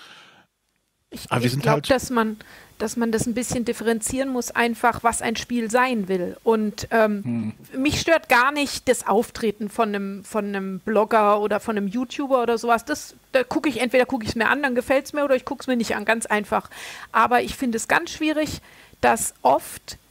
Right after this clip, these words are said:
Speaker 1: Leute, die eben wirklich Vielspieler sind, Spiele rezensieren,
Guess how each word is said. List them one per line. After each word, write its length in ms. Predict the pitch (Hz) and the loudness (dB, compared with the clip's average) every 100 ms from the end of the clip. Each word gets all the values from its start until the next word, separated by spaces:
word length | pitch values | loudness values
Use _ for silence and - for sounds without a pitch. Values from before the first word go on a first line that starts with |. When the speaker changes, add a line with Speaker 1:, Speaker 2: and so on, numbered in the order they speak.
| _ _ | _ _
Speaker 1:
Leute, 440 | 233 233 262 269 | 2 4 4 2
die 240 | 214 220 - | -2 -2 0
eben 340 | 233 214 233 - | 0 0 -4 -8
wirklich 440 | 214 240 254 220 - | -2 -2 0 -4 -4
Vielspieler 560 | 233 196 - 202 196 | -6 -6 -6 -2 -2
sind, 220 | 190 240 320 415 - - _ _ _ _ | 0 -2 -2 -8 -10 -14 _ _ _ _
Spiele 640 | - - - 254 262 254 233 | -12 -12 -2 0 4 4 4
rezensieren, 840 | 208 - 220 208 - 233 277 320 | 2 2 0 0 -2 2 2 0